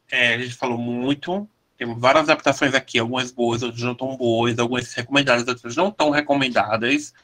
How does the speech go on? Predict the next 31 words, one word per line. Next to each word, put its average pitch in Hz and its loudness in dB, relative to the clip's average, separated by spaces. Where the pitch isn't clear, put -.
É, 117 6
a 117 6
gente 123 -10
tá 120 2
presente 123 -4
em 120 -6
todas 160 6
as 160 -14
redes 151 0
sociais, 117 4
segue 123 0
procurar 123 2
Oi 120 0
Clubinho, 123 -4
TikTok, 139 2
Twitter, 127 -4
Instagram, 120 -2
tudo. 120 -4
Estamos 127 -6
no 127 -8
site 117 0
w 123 2
w 143 -2
w 120 -2
ponto 123 -10
blog 123 0
do 143 -10
clube 147 -2
um 123 -4
ponto 160 0
com. 123 0